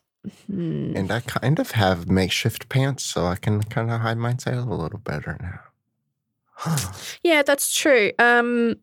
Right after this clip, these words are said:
Speaker 1: I, I'm not gonna make you roll stealth checks because you guys are still tall amongst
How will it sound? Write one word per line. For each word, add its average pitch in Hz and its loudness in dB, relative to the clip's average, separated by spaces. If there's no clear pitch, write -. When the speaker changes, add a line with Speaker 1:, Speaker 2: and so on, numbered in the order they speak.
Speaker 1:
I, - 6
I'm 262 4
not 339 4
gonna 359 4
make - 0
you 320 4
roll 285 4
stealth 269 2
checks - 0
because 233 2
you 233 0
guys 240 6
are 214 6
still 240 2
tall 247 8
amongst - 0